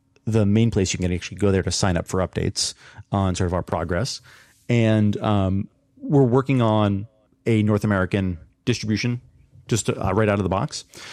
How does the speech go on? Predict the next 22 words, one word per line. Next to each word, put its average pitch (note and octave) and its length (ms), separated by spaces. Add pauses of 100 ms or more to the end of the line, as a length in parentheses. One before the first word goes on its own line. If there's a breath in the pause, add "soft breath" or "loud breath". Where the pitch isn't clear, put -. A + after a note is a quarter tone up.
(140 loud breath)
And B2 240
we're, A#2 180
and A2 160
we're G#2+ 80
gonna G#2+ 140
be G2 80
following G2 400
up F2+ 120 (220)
with E2+ 340
obviously E2 360
more, E2+ 360 (400 loud breath)
uh, G2 200
international F#2+ 400
destinations F2 680
and, D#2+ 280 (600)
and, E2 280
uh, D2+ 220 (100)
locales. E2 440
So A2 380
that, A2+ 280
that's G#2+ 220
definitely F2+ 540